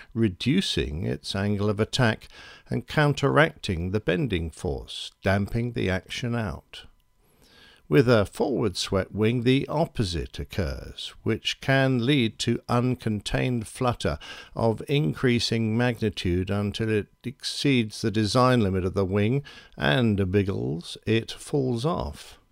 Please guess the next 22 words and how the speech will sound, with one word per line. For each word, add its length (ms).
Now, 240
almost 560
every 360
airliner 540
wing 360
will 260
suffer 400
from 240
flutter, 600
and 380
speed 380
limits 600
are 300
designed 640
to 80
keep 360
us 120
from 320
entering 420
the 140
danger 500
area. 480